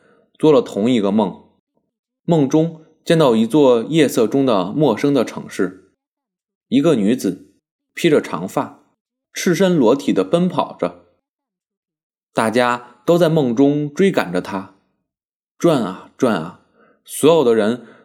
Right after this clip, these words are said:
都失去了她的踪影。醒来后，所有的人都去寻找那座城市，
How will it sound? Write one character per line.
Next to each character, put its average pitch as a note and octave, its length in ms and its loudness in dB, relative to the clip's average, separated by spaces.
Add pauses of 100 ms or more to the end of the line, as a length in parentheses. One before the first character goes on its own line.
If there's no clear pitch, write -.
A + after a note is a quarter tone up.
都 G3 200 2
失 G3 180 -4
去 F#3 140 0
了 G#2 160 4
她 E3+ 160 -6
的 D3 100 2
踪 E3 300 -2
影。 B2 240 -2 (920)
醒 - 260 -4
来 G#2 160 -2
后， B2 340 -2 (300)
所 - 220 0
有 E3 80 6
的 C3 120 4
人 G#2+ 320 0 (260)
都 G#3+ 200 2
去 C3+ 180 -2
寻 A2+ 300 -2
找 F#2 320 -2
那 C3+ 100 -4
座 A#2+ 140 0
城 F#2 280 -12
市， - 420 -8